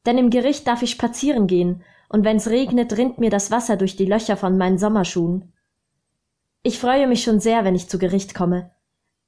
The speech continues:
Da darf ich arbeiten, spazieren gehen. Ich möchte auch gerne lernen. Bitte hebt mir beilegende Adressen gut auf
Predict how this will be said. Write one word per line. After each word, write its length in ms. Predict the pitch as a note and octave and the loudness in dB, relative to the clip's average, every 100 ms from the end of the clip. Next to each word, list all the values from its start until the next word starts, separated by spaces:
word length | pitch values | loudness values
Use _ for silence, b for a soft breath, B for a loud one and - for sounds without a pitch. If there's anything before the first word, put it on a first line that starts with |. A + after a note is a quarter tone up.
| _ | _
Da 100 | A#3 | -2
darf 260 | A3+ A#3+ A#3+ | 0 0 -2
ich 180 | A3 A3 | -4 -2
arbeiten, 500 | B3+ B3 G3+ G3+ G#3 | 0 0 0 0 -2
spazieren 580 | - G#3+ - C#4+ A3 | -2 -2 2 2 2
gehen. 360 | G3+ G3+ G3 G3 B B B _ _ _ _ - | 2 2 0 -4 B B B _ _ _ _ -6
Ich 160 | D4 C#4 | -2 0
möchte 300 | D4 D4 C4 | 0 0 -2
auch 120 | - | 0
gerne 280 | B3 B3 A#3 | 0 2 2
lernen. 540 | G#3 G3+ F3 E3 F3 _ _ _ _ _ _ _ _ _ _ _ _ _ - | 2 2 0 0 -4 _ _ _ _ _ _ _ _ _ _ _ _ _ -4
Bitte 240 | C#4 D4 | -2 0
hebt 320 | D#4 C4 C4+ C#4 | 0 0 -4 -2
mir 140 | C4+ | 0
beilegende 560 | A3+ A3 B3+ B3+ A#3 F3+ | 0 0 2 0 0 0
Adressen 480 | - A3+ A#3 A#3+ | 0 -2 -2 -2
gut 320 | A3+ B3+ - G3 | -2 -4 -2 -2
auf 380 | F#3 E3+ - | -2 -4 -16